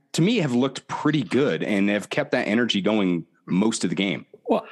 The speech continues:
Speaker 2: and, and let, let's not forget, I mean, Victor Hedman's done the same thing. He's playing almost twenty-five minutes a game, but he's logged more minutes in the postseason than any skater in the N H L. Because,
Speaker 1: 'Cause
Speaker 2: you
Speaker 1: he's
Speaker 2: know, with
Speaker 1: played
Speaker 2: the
Speaker 1: more
Speaker 2: more games
Speaker 1: games.
Speaker 2: that they've
Speaker 1: Yeah.
Speaker 2: played. So he, he's,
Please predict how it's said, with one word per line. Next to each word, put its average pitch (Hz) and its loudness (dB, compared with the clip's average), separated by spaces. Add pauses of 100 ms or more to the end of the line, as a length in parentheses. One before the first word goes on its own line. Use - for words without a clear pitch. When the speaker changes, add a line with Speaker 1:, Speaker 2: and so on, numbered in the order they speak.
(160)
Speaker 2:
and, 170 -2
and 180 2
let, 180 0
let's 175 -2
not 165 0
forget, 143 -2 (120)
I 135 -6
mean, 139 2
Victor 147 0
Hedman's 139 0
done 127 0
the 107 -2
same 117 -2
thing. 123 -2
He's 165 -2
playing 151 0 (220)
almost 131 0
twenty-five 135 0
minutes 131 -2
a 104 -8
game, 107 -2
but 101 -2
he's 160 -2
logged 135 0
more 127 0
minutes 123 0
in 113 -4
the 101 -4
postseason 117 -4
than 98 0
any 110 -2
skater 98 -2 (320)
in 113 -4
the 98 -2
N 104 -2
H 87 -6
L. 117 -4 (1400)
Because, 110 -2
Speaker 1:
'Cause 117 0
Speaker 2:
you 113 0
Speaker 1:
he's 95 -2
Speaker 2:
know, 80 -10
with 101 -6
Speaker 1:
played 123 2
Speaker 2:
the - 2
Speaker 1:
more - 4
Speaker 2:
more 104 2
games 113 2
Speaker 1:
games. 143 2
Speaker 2:
that 107 0
they've 92 -2
Speaker 1:
Yeah. 98 4
Speaker 2:
played. 98 -2
So 104 -2
he, 131 -2
he's, 165 0